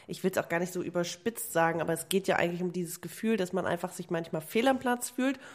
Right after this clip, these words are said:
oder sich manchmal einfach ver-, bemitleidet fühlt oder sich irgendwie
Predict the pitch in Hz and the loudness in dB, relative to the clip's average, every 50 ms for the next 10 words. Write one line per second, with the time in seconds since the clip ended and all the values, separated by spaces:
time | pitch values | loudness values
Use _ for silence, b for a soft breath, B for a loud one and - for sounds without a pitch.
0 | B B B - 202 196 196 180 196 180 202 190 185 190 190 - 196 - 180 180 | B B B 6 8 8 8 6 2 0 2 2 2 2 2 2 2 2 2 2
1 | 196 190 - - 185 180 175 165 - - - - - - - - 58 71 - - | 0 0 2 4 6 6 6 4 2 -2 -8 -18 -18 -18 -18 -12 -10 -8 -8 -6
2 | - - - 180 170 - - _ _ - 185 185 214 269 262 294 240 233 233 240 | -8 -8 -8 -10 -12 -12 -14 _ _ 0 4 4 4 6 10 10 10 12 12 10
3 | 247 247 - - - 254 262 277 285 - - - 196 196 196 190 185 180 185 185 | 6 4 0 -2 -2 0 0 0 -2 -4 0 2 4 6 6 6 6 4 2 0
4 | B B B B B B B - - 208 202 - - 196 196 185 185 170 180 180 | B B B B B B B -2 -2 -2 0 2 2 2 2 2 0 -2 -2 0
5 | 180 175 175 180 | 0 2 2 0